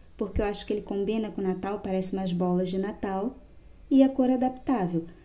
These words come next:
mas você vai usar o relógio do seu sistema ou um relógio especial que você queira usar. Então, essa daqui é a tela de bloqueio, essa é a tela inicial um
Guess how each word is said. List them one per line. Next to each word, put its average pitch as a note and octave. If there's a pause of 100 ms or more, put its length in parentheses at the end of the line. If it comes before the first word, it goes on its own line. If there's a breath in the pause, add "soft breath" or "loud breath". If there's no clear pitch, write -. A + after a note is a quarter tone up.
(120 loud breath)
mas G3+
você A3+
vai G#3
usar G#3+
o A3
relógio G3
do A3+
seu A3+
sistema C4+
ou C#4+
um D#4
relógio C#4+
especial C#4+
que -
você B3+ (340)
queira C4+
usar. C4+ (400)
Então, C#4 (360)
essa D#4
daqui C#4
é G3
a F#3+
tela F#3+
de G#3+
bloqueio, C4+ (340)
essa C4+
é -
a A#3+
tela A3
inicial F#3+
um C4